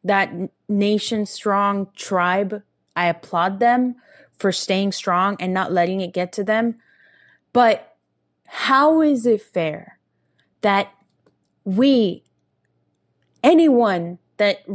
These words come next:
shows any remote, like he's touched base on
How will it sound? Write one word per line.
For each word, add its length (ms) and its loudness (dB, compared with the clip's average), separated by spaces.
shows 380 2
any 200 2
remote, 500 0
like 240 -4
he's 460 -10
touched 300 -4
base 260 -2
on 220 -4